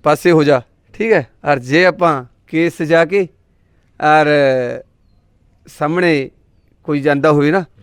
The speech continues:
ਤੇ ਇਹ ਪੁੱਛਦੇ ਨੇ, ਜੇ ਕਿਸੇ ਨੂੰ ਰਾਹ ਵੀ ਪੁੱਛਣਾ ਹੋਵੇ ਨਾ, ਤਾਂ ਵੀ ਇਹ ਕਹਿੰਦੇ ਨੇ,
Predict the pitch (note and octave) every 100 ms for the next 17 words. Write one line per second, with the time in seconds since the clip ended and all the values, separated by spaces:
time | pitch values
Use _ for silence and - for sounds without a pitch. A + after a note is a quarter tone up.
0 | F#2 _ _ _ D3+ C#3+ C#3 C3+ - E3+
1 | F3 D#3 D3+ D3+ D#3 D#3 D#3 F3 C3+ E3
2 | A#3 G#3+ F3+ F3 D#3+ G#3 - - _ _
3 | - F3 G#3 G#3 E3 E3 F#3+ G3 A3+